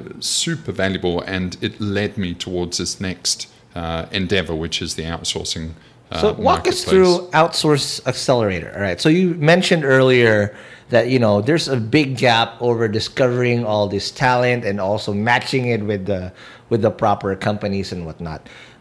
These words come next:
Speaker 2: What, what, what's the problem aside from that, that, that outsource is,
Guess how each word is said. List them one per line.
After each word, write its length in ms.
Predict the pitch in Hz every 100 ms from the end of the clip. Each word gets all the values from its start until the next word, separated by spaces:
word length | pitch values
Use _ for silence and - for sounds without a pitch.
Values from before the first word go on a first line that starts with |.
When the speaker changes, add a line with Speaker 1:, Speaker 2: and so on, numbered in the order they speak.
| _ -
Speaker 2:
What, 220 | 415 -
what, 240 | 254 -
what's 460 | 202 233 - - -
the 120 | 156
problem 880 | - - 139 139 139 139 135 135 139 -
aside 360 | 120 143 131 127
from 160 | 123
that, 240 | 113 107 -
that, 180 | 110 -
that 340 | 110 - -
outsource 640 | 110 113 - 117 110 -
is, 160 | -